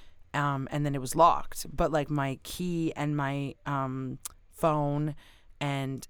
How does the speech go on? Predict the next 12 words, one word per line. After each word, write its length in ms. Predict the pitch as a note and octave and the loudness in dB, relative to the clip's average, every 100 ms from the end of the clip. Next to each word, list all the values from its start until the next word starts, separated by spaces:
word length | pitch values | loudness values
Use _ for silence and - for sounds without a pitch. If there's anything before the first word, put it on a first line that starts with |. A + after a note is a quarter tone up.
| - | 0
everything, 720 | D#3+ D#3+ D3+ D#3+ C#3+ C#3 C#3 - | 0 2 -2 0 0 -2 -4 -2
my 280 | D3+ C#3 C3+ B2+ | 0 0 -2 -6
computer, 800 | - D3+ - E3+ D#3 D3 C#3+ C3+ - - - | -4 -4 -2 0 0 0 0 -4 -8 -18 -12
my 480 | D#3 D3+ C#3+ C#3 C#3 - | -2 0 0 0 -2 0
everything 640 | D#3 D3+ C#3 B2+ A#2+ C3 - - - - | 0 0 -4 -4 -6 -8 -12 -20 -20 -12
shopping 600 | D3 D#3+ C#3+ E3 D#3 E3 D3 | 0 2 4 2 4 2 -2
from 240 | - D#3 | 2 2
Thick 420 | C#3+ E3+ E3+ - - | 4 0 0 -8 -6
was 240 | D#3+ D#3+ | 0 0
all 400 | D#3 E3+ D#3+ D3+ - | 4 6 6 4 0
in 260 | D#3+ D3+ | -2 0
there. 400 | B2 A2 C3 G3 | -2 -2 -2 -2